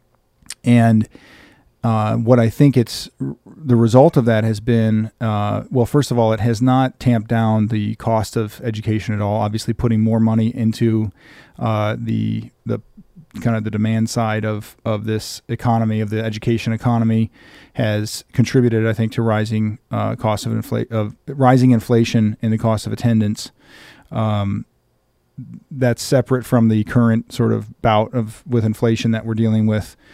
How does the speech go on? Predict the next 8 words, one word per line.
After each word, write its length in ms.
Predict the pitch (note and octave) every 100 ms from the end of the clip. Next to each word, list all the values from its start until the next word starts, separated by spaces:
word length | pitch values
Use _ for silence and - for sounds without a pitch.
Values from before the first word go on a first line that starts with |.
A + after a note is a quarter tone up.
| - -
uh, 200 | A2+ G#2
generally. 720 | G#2+ B2 B2 A2 G#2 G#2 G2+ - -
Uh, 280 | A2 G#2 G#2
that's 260 | G#2+ A#2
been 140 | B2+ A#2
going 280 | A2 A2 A2
on 160 | G#2+
for 500 | G#2 A2 G#2+ G#2 G#2